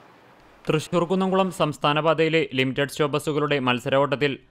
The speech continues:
മുണ്ടൂരിൽ വെച്ച് മരണപ്പെട്ട കേച്ചേരി സ്വദേശിയായ എഞ്ചിനീയറിംഗ് വിദ്യാർത്ഥിയുടെ മരണം സാമൂഹ്യ മാധ്യമത്തിൽ പങ്കുവച്ചതിനാണ് കലാപത്തിന് ആഹ്വാനം ചെയ്തുവെന്ന വകുപ്പ് ചുമത്തി കേസെടുത്തിട്ടുള്ളത്. തൃശൂർ കുന്നംകുളം സംസ്ഥാന പാതയിൽ സംഭവിക്കുന്ന റോഡപകടങ്ങളിൽ പെടുന്നവർക്ക്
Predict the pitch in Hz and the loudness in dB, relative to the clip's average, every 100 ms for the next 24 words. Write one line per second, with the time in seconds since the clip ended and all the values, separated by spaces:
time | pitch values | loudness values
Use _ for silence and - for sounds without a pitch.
0 | _ - 131 131 135 139 147 156 151 147 | _ -2 0 2 0 0 -2 0 -2 0
1 | 143 135 147 143 139 135 143 131 151 147 | -2 2 2 2 2 4 4 2 0 0
2 | 143 160 147 147 139 131 123 127 135 143 | 0 2 4 4 4 2 2 4 4 2
3 | 139 143 139 147 139 143 139 135 - - | 2 0 2 2 2 0 0 -2 -4 2
4 | 135 139 135 156 156 151 160 160 147 139 | 4 4 0 0 0 0 0 0 2 2
5 | 131 139 151 139 139 127 107 - _ - | 2 0 2 2 2 2 -2 -14 _ 2
6 | 131 131 135 147 156 139 151 147 147 151 | 6 6 4 0 0 2 0 0 0 0
7 | 143 151 127 123 120 139 139 135 131 127 | 2 0 2 2 0 -2 -2 0 0 2
8 | 120 143 123 131 123 123 123 - _ _ | 0 0 -2 -2 0 2 2 0 _ _
9 | _ _ _ - 131 135 127 143 143 143 | _ _ _ -2 -2 0 0 0 2 2
10 | 143 143 127 139 131 139 139 135 151 135 | 2 -2 0 0 2 0 0 -2 -4 -2
11 | 143 135 143 135 131 123 127 131 135 139 | -2 0 0 2 4 4 4 2 2 0
12 | 139 131 131 135 139 143 | -2 -2 -2 0 -2 0